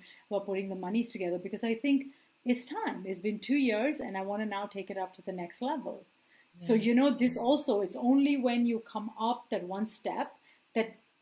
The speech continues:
Speaker 1: more things become visible, right? If I'm standing on the ground and then I'm on the second floor, I feel like now I'm a little bit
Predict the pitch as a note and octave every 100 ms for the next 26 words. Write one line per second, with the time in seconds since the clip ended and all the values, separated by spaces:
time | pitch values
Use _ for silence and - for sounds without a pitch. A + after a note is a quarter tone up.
0 | _ A3 A3+ A#3+ B3 B3 A#3 A3 - G3+
1 | G3+ F#3 G3 G#3 F3 E3+ E3+ F3+ A#3 A#3
2 | G3+ - A#3 A3 A#3 A3 G3+ F#3 G3+ B3
3 | C#4 A3+ G3 G3 F#3+ F3+ F3 - B3 C4
4 | B3 A#3+ A#3 A#3 - - A3 A3 E4 C#4+
5 | B3+ G#3+ G#3 A3 G#3 A3+ D4 E4+